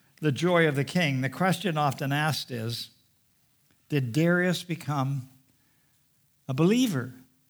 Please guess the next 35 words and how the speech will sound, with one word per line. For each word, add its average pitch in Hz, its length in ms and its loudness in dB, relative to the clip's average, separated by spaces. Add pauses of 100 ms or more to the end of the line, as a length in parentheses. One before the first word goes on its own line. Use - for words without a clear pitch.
(240)
or 143 80 -14
a 127 40 -12
Christian, 147 680 -2
or 123 120 -2
a 117 60 -6
believer 135 580 -2 (520)
at 135 120 -10
that 135 200 -6
time? 139 380 -4 (600)
Actually, 170 640 -4 (960)
it's 170 200 -10
impossible 185 840 -2
to 156 100 -2
know 165 160 0
for 160 160 -4
sure. 147 420 -6 (1000)
There's, 175 460 -2
there's 175 440 -2
too 233 160 -2
much 196 280 2
mixture 196 400 0
here 156 180 2
to 151 100 -2
know, 170 260 0
because, 143 460 -2 (440)
uh, 156 360 -6 (260)
people 170 300 0
like 185 300 2
Darius 135 600 -2 (640)
believed 160 360 4
in 156 60 0
all 165 160 4
kinds 202 320 2
of 139 120 0
gods, 131 500 -4